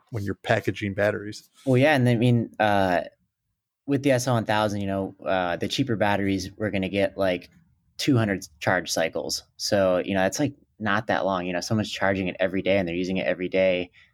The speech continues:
Speaker 2: That's not
Speaker 1: Yeah.
Speaker 2: even a year, right? So that was a huge consideration. So we got one that it was the most charge cycles possible, which is five hundred charge cycles. So, you know, that again plays into that lifetime value
Speaker 1: Yeah.
Speaker 2: of, like, you know,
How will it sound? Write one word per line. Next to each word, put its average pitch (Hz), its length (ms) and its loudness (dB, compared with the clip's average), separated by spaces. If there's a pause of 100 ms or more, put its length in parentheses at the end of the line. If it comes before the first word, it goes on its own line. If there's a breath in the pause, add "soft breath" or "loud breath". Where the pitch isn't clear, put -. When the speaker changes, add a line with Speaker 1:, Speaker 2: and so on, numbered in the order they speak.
(180 soft breath)
Speaker 2:
That's - 160 -6
not 113 80 2
Speaker 1:
Yeah. 104 60 0
Speaker 2:
even 87 140 -4
a 85 40 -4
year, 92 360 0
right? 98 280 0 (320 soft breath)
So 107 260 2
that 104 180 4
was 98 120 2
a 95 40 0
huge 95 260 -2
consideration. 90 460 -4
So 98 140 -2
we 95 80 -2
got 92 180 2
one 95 120 0
that 92 300 -2
it 95 60 -14
was 90 220 -6
the - 120 -6
most 107 240 2
charge 98 200 0
cycles 90 280 -6
possible, 90 400 -6
which 85 160 -10
is 87 80 -10
five 87 260 2
hundred 82 200 -10
charge 78 260 -6
cycles. - 440 -10 (340 soft breath)
So, 104 180 0
you 92 140 2
know, 92 100 2
that 104 180 4
again 98 340 0
plays 92 240 0
into 90 160 -4
that 87 300 0
lifetime 98 500 0
value 87 340 0
Speaker 1:
Yeah. 113 120 2
Speaker 2:
of, 101 60 0
like, 87 240 -2
you 101 80 -10
know, 87 120 -10